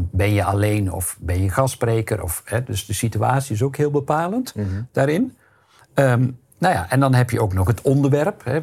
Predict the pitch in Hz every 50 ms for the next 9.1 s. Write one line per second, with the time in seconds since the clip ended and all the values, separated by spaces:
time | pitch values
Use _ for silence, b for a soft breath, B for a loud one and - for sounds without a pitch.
0 | 131 95 - 82 87 101 95 87 85 82 - 87 - - 98 104 135 151 135 147
1 | 139 131 139 - 113 135 135 131 123 120 127 127 - 131 - 85 98 104 98 95
2 | 101 92 - 95 87 101 101 120 143 165 165 143 156 156 147 147 135 139 135 135
3 | 170 - - 120 - 110 98 98 95 98 - - 92 87 87 85 85 87 87 87
4 | 92 85 - - 104 101 95 - - 117 107 98 90 113 104 101 95 98 98 101
5 | 95 98 92 101 95 110 127 143 135 139 139 131 135 135 127 120 127 131 147 165
6 | - - 110 107 107 - - 113 98 - 98 95 90 85 95 95 90 - - 127
7 | 113 - - 92 87 87 92 117 156 170 151 123 - - 98 98 - - 101 101
8 | - 101 104 101 98 101 95 92 - - 95 90 85 - 131 139 135 - - 190
9 | 247